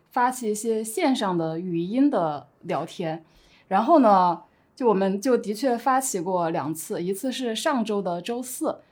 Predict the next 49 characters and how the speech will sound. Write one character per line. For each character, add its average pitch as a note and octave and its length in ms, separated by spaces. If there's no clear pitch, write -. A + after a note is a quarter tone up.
一 G3 100
次 C4+ 220
是 C4 160
这 B3+ 160
周 G#3+ 120
的 G3 140
周 A3 220
五， F3 240
也 D#3+ 100
就 G3+ 160
是 F3+ 400
昨 F3 180
天。 G3+ 380
然 C4+ 140
后 C4 40
其 B3 120
实 D4+ 100
我 A#3+ 100
们 F#3+ 120
这 B3 100
个 A3+ 140
聊 F3+ 180
天 A#3 220
非 F#4+ 200
常 C4+ 140
的 F3 100
随 D#3 280
便， E3+ 260
上 D4 200
周 B3+ 140
周 C4+ 160
四 C#4 220
那 C4 80
个 G#3+ 80
聊 F#3 120
天 A3+ 140
的 G#3+ 80
主 G#3 140
题 F#3+ 120
是 G#3+ 200
今 C4+ 160
天 C#4+ 120
晚 F3 140
上 G3+ 180
你 F#3 80
吃 C4 200
了 B3+ 100
什 G3 140
么， C#3 160